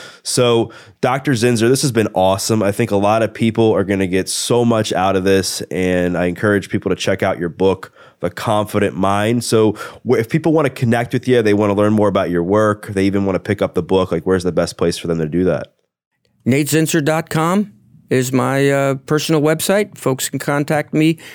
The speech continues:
Speaker 2: uh, through that. I would like to say w-, what a joy it's been to spend this time with you, Doug. And I gotta say, the title of this podcast, Adversity Advantage, is wonderful.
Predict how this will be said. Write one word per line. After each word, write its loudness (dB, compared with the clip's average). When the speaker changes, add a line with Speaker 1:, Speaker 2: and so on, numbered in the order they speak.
Speaker 2:
uh, 0
through 0
that. -2
I 0
would 2
like 0
to 2
say 2
w-, -4
what 2
a 2
joy 4
it's 0
been 2
to 4
spend 2
this 0
time 0
with 0
you, 4
Doug. 0
And 0
I 0
gotta 0
say, 0
the -2
title 0
of 0
this 0
podcast, -2
Adversity 2
Advantage, 0
is 2
wonderful. 0